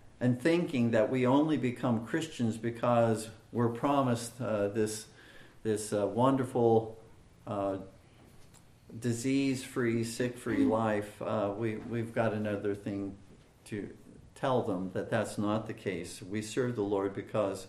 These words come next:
as I said, he's the way, the truth, and the life. Well, like Mary and Martha, uh, as they went first to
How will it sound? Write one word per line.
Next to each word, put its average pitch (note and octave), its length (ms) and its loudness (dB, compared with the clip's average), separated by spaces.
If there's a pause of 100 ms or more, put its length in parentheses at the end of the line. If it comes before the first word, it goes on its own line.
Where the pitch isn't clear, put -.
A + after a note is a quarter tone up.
as G2 220 -10
I G2+ 80 -6
said, G2+ 460 -2
he's A#2 260 -4
the A2 80 0
way, F#2 240 0
the F#2 160 -6
truth, F#2 400 -6
and F2 180 -8
the F2 40 -6
life. F2 480 -10 (2750)
Well, C#3 100 4
like E3+ 260 4
Mary F3+ 380 2
and C#3 140 6
Martha, C3 680 6 (1500)
uh, A2+ 380 2
as B2 280 2
they D#3+ 200 8
went B2 460 2 (120)
first A2+ 580 2 (680)
to A#2 420 4